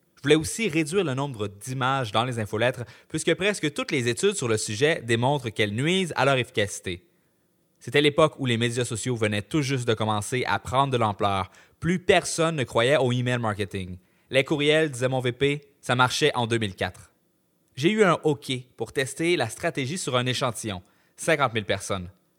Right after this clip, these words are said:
La présidente n'avait pas approuvé directement et on savait tous qu'elle ne serait pas chaude à l'idée.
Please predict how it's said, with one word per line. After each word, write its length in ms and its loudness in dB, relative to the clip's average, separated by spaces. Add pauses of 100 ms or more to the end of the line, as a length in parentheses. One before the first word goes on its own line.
(240)
La 100 0
présidente 580 0
n'avait 260 2
pas 280 2
approuvé 480 -2
directement 680 0 (220)
et 100 2
on 120 2
savait 240 2
tous 300 -2
qu'elle 120 2
ne 80 -2
serait 240 0
pas 160 0
chaude 300 0
à 40 4
l'idée. 360 -4